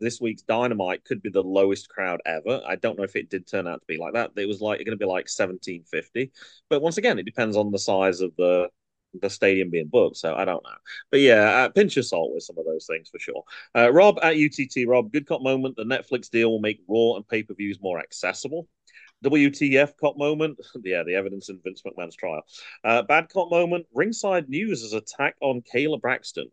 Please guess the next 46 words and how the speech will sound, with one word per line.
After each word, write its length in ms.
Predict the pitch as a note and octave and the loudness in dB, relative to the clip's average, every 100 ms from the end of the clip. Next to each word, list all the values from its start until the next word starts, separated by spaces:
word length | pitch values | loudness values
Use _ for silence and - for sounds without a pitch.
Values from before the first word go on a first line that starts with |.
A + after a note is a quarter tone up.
| - | -4
Not 240 | C#3 - | -4 -2
familiar 300 | C#3 D#3 D#3+ | -2 2 4
with 80 | D#3+ | 2
that, 180 | - - | 0 -6
so 80 | F#2+ | -8
I'm 60 | |
gonna 100 | F#2+ | -8
ask 160 | G2 - | -8 -6
you 80 | F#2+ | -2
guys 300 | G2 F#2+ G2 | 0 0 -2
in 40 | |
a 20 | |
second. 440 | F2 G3+ G3+ G#3 G3+ _ _ _ | -2 -2 -2 -6 -8 _ _ _
And 180 | - A2+ | -2 0
hashtag 600 | A2 C#3 E3 - E3 C3+ _ - | 0 0 0 0 -2 -2 _ -2
priorities 800 | C#3 C3+ F#3 G#3+ F#3+ F3+ A#2+ F#2+ - | 0 4 4 2 -2 -4 -6 -10 -2
wrong 340 | F#2+ C#4+ C4+ B2 | 2 4 2 -6
cop 220 | A2+ - | -8 -8
moment. 300 | E2+ D#2+ E2+ - _ - _ - | -8 -10 -12 -16 _ -20 _ 2
Uh, 260 | A#2 A#2+ | 4 4
Tony 320 | A#2+ D3+ D#3+ | 4 2 2
Khan's 380 | D#3 D3 C#3+ B2+ | 0 0 -2 -2
silence 420 | B2 A#2+ A2+ A2 | -4 -2 -2 -4
in 60 | G#2+ | -6
the 80 | G#2 | -4
run-up 240 | G2+ G#2+ | -4 -6
to 80 | - - | -10 -4
Fulham 260 | G#2+ G2+ | -2 -2
League 280 | G2 F#2+ F#2 - | -2 -6 -8 -12
Cup 160 | - | -10
semi-final 540 | - F2+ E2+ E2+ E2 E2 | -6 -6 -6 -6 -6 -4
second 320 | - E2 D#2 | -4 -4 -4
leg. 320 | D#2+ D#2 D#2+ _ _ _ - | -6 -2 -4 _ _ _ -8
Liverpool 400 | E2+ E2+ - G2 | -6 -4 -2 0
did 200 | F2+ G#2 | 4 4
win. 320 | A2+ D3+ D3+ - | 4 4 2 -6
Looking 240 | F2+ G2 | -10 -8
forward 320 | F2+ G#2+ A2 | 0 0 0
to 120 | - - | -6 -6
seeing 200 | A#2 A#2 | -4 -4
them 120 | A2+ | -2
play 180 | B2+ A#2+ | 0 0
Chelsea 480 | - C#3+ D3 - | 2 2 2 -2
in 80 | E3 | -4
the 60 | E3+ | -4
ne-, 120 | F3+ | -4